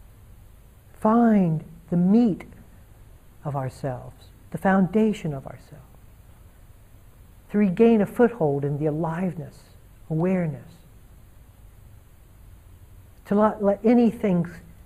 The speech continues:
settle between our hearts and that awareness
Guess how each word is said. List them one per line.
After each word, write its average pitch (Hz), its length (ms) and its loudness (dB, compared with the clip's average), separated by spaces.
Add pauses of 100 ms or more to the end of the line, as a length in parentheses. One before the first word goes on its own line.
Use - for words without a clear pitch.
(120)
settle 196 460 4
between 202 640 0
our 165 180 -2
hearts 160 640 -2
and 175 220 -2
that 160 180 -2
awareness 139 460 -8